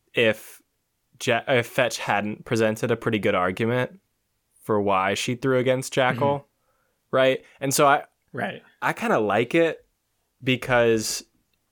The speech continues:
Speaker 1: even though it was something that, you know, without her explanation, this is what I would have assumed. Like, I would have assumed she was being blackmailed by Crafty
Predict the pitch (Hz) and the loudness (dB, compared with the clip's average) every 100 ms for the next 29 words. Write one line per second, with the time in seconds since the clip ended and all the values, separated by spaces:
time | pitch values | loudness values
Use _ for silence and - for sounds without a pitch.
0 | _ - 160 165 143 113 107 113 117 123 | _ 0 2 4 2 2 4 4 4 0
1 | 117 117 - 123 117 127 113 104 98 90 | 0 0 0 -2 -2 -2 0 -2 -2 -4
2 | - _ _ _ _ 127 107 104 117 117 | -8 _ _ _ _ -2 0 0 2 2
3 | 123 123 113 - 120 107 104 113 101 110 | 2 0 0 -2 -2 -2 -2 -4 -4 -2
4 | 104 101 98 92 - 95 90 95 104 101 | 0 0 0 -2 -4 -4 -6 -6 -6 -4
5 | 107 110 98 98 - 95 95 - 101 101 | 0 0 0 -4 -4 -4 -6 -4 -4 -2
6 | 107 98 104 101 - 110 107 113 - 113 | -2 0 -2 -2 -2 -2 -2 -2 0 -2
7 | 110 127 120 | -2 -6 -6